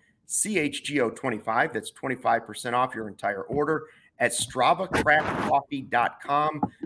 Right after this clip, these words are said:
when you use the code C H G O twenty-five at checkout. Discount coupon valid on non-subscription purchases only, one use per customer. And if you love Strava already, well, subscribe and save with the Strava Coffee Club.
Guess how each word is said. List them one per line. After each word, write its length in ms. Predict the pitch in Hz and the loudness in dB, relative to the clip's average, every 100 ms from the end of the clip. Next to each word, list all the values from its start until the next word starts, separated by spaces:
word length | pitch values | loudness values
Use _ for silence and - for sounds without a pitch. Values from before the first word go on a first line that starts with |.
| - | -8
when 160 | 117 110 | -4 -2
you 60 | |
use 220 | 104 180 139 | -2 -2 -4
the 80 | |
code 360 | 135 139 131 127 | -4 0 0 0
C 280 | - - 170 | -4 -4 -4
H 380 | 147 143 - - | -4 -6 -12 -12
G 260 | 131 156 | -6 0
O 360 | 123 113 117 - _ _ _ | 2 2 0 -6 _ _ _
twenty-five 640 | - 156 156 147 127 120 | -4 0 0 4 6 6
at 80 | 127 | 4
checkout. 580 | - 135 123 104 - - | 2 0 2 -2 -4 -6
Discount 480 | 139 135 147 127 - | -6 -4 0 -2 0
coupon 520 | 139 135 123 123 127 - _ - | -6 2 2 2 0 -12 _ -4
valid 400 | 98 127 139 131 | 4 6 6 4
on 220 | 113 107 | 0 2
non-subscription 1080 | 117 135 156 - 120 - - 196 196 165 139 | 2 2 0 -6 -6 -8 -4 -4 -2 -4 -2
purchases 440 | 139 135 110 101 | -4 -4 -6 -4
only, 420 | 131 151 151 143 - _ _ - | -2 0 -2 -4 -10 _ _ -6
one 340 | 117 170 190 | 2 2 2
use 360 | 156 147 151 - | 0 0 -2 -6
per 240 | - 160 | -4 -4
customer. 640 | 160 139 - 110 98 131 - _ _ _ | 2 2 2 -4 -6 -6 -10 _ _ _
And 160 | 135 139 | 2 2
if 160 | 147 143 | 0 0
you 280 | 147 139 - | -2 -2 -2
love 300 | 123 151 156 | 4 4 4
Strava 420 | - 160 151 147 | -2 0 2 2
already, 500 | - 147 139 147 190 | 4 4 4 2 2
well, 220 | 131 143 | 0 -2
subscribe 580 | - 117 - 131 131 147 | -2 -8 -4 2 2 2
and 120 | 113 | -4
save 360 | 110 131 127 147 | -8 -6 -6 -6
with 140 | 120 | -10
the 100 | 110 | -12
Strava 720 | - - - 113 117 127 139 | -10 -10 -4 0 0 0 -4
Coffee 360 | - 170 196 - | -6 -6 -6 -10
Club. 440 | - 135 110 85 | -4 0 0 0